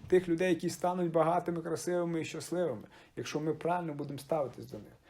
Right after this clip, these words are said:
Якщо ми будемо обшліфовувати себе в першу чергу для того, щоб явити Христа їм, вони почнуть також, як живе бу-, е, живе каміння, також об-,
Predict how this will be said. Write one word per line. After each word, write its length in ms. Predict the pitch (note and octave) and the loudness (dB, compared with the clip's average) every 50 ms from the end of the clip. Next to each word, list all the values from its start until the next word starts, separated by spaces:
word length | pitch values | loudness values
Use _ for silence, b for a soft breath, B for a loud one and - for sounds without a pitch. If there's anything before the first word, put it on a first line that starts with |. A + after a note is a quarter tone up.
| B B B - - | B B B -10 -2
Якщо 120 | - F3 | -2 0
ми 100 | F3 F3 | 0 4
будемо 280 | E3 F3 F3+ F3 F3 E3+ | 6 6 6 6 4 2
обшліфовувати 760 | D#3+ D#3 - - E3 C#3 - F#3 F#3+ F3+ F3 D#3 - D#3+ C3 | 0 -2 -2 -4 -4 -2 2 4 6 6 6 4 2 -2 -4
себе 680 | - - - - - D3 C#3 C3 D#3+ F#3 G#3 F#3 D3 | -4 -6 -2 2 2 2 4 4 4 4 6 4 4
в 120 | A#2+ - | 2 2
першу 340 | - C#3 C#3+ - - - F3 | 0 0 0 0 -4 -8 -8
чергу 300 | - - D3 C#3+ C3 B2 | -4 -2 0 0 0 -2
для 140 | B2+ B2+ A#2 | -4 -6 -2
того, 200 | - E3 E3+ D3+ | 0 0 0 0
щоб 180 | - D3+ C#3 | -2 -4 -2
явити 460 | C#3+ C#3+ C#3+ D3+ D3+ C3+ - C3 A#2+ B B B B B B _ | -2 0 2 2 0 0 -2 -6 -8 B B B B B B _
Христа 560 | - C3 C3+ B2+ A#2+ - - F#3+ G3+ G3 D#3 | -4 -2 -2 -2 -2 -2 2 4 4 4 4
їм, 240 | C3+ C3 B2 A2+ - b b b b _ | 2 0 -2 -4 -6 b b b b _
вони 240 | - C#3 D#3+ F#3+ F#3+ | 0 0 2 2 0
почнуть 380 | F#3+ E3+ D3+ - - F3+ E3+ F3 | -2 -4 -6 -4 -2 -4 -2 -2
також, 380 | D#3+ D3 - E3+ E3 D3 - | -4 2 4 4 4 4 2
як 160 | D3 C3+ B2+ | -2 -6 -4
живе 200 | A2+ C3+ C#3+ E3 | -4 -2 0 0
бу-, 320 | E3 D#3 C#3+ D3 D#3 - D3+ | 0 0 -4 -6 -4 -2 0
е, 320 | C3+ C3 C3 C3 B2+ A#2+ | 0 2 2 2 2 0
живе 280 | A2 A2+ C#3+ D#3 F3 E3 | 0 0 2 2 2 4
каміння, 520 | - D#3+ D#3+ E3+ F3 F3+ E3+ E3 D#3 C#3+ B B B B B B B _ | 2 0 2 2 2 2 2 0 0 -2 B B B B B B B _
також 380 | - E3+ E3+ - E3+ D3+ - - | 0 0 2 0 -2 -4 -2 -4
об-, 120 | D#3 C#3 | -6 -8